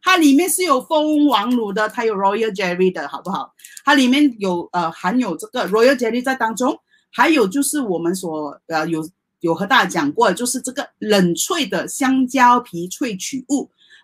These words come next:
banana peel extract，它是可以帮助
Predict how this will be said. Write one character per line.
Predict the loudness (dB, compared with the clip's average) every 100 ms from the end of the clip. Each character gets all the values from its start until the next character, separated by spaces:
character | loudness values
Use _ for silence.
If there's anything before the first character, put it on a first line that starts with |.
| 0
banana | 2 2 2 2 0
peel | -2 -4 -4
extract， | -6 -6 -6 -6 -12 _ _ _ -4
它 | -2
是 | 0 -2
可 | 4
以 | 4
帮 | 4 -2
助 | -2